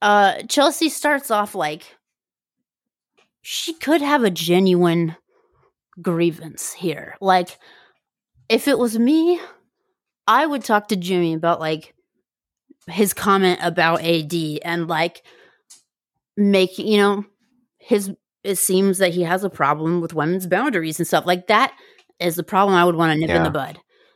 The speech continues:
Speaker 1: But not Chelsea. She, uh, wants to talk to him about how he made her feel uncomfy.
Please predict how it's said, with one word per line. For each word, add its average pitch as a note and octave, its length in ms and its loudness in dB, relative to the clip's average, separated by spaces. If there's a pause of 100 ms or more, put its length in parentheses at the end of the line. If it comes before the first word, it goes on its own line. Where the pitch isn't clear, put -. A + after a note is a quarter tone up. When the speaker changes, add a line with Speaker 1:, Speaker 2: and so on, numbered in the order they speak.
(280)
Speaker 1:
But F3+ 120 0
not A3+ 180 2
Chelsea. - 420 -6 (520)
She, C4+ 640 0 (920)
uh, F3+ 400 2 (840)
wants G#3 420 0
to F#3 520 2 (1120)
talk A3+ 460 -2
to G#3+ 180 -8
him G#3+ 560 2
about F3+ 400 0
how F#3+ 180 2
he G3 180 -2
made F#3+ 340 2
her A3+ 140 2
feel A3+ 360 -2
uncomfy. F#3+ 760 -4